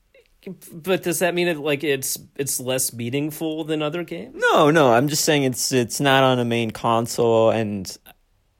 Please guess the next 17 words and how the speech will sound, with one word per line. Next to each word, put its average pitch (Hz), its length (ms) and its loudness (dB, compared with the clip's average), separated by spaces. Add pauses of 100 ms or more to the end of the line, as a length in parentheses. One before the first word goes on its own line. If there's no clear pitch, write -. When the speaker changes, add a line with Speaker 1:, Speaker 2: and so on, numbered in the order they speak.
(680)
Speaker 2:
I 123 120 4
have, 139 240 2 (180)
I 127 80 2
have 156 200 4
talked 139 300 0
about 123 280 2
P 135 220 -2
C 135 240 -2
games 131 400 0
with 113 140 -4
Brett 117 400 4
Morris, 123 640 -2
but 104 460 2 (800)
I 110 60 0
think 147 260 2
those 120 640 4 (960)
are 110 420 2